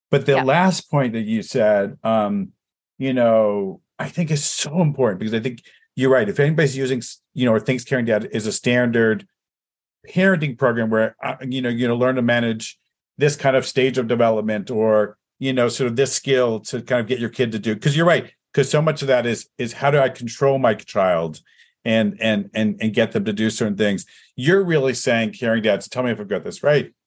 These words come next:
Speaker 1: is emphasizing that what we know about that connectivity and the quality of parenting. And I remember the early fatherhood research, you
Speaker 2: Yeah.
Speaker 1: know, was about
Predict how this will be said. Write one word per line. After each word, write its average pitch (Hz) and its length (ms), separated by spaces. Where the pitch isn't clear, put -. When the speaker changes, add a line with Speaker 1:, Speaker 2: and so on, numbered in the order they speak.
Speaker 1:
is 135 200
emphasizing 143 920
that 107 360
what 120 180
we 127 140
know 117 240
about 107 320
that 104 180
connectivity 151 880
and 131 160
the 120 60
quality 151 640
of 131 100
parenting. 113 380
And 113 80
I 139 40
remember 151 280
the 120 140
early 127 580
fatherhood 120 420
research, 92 720
you 110 160
Speaker 2:
Yeah. 107 60
Speaker 1:
know, 101 200
was 104 240
about 107 440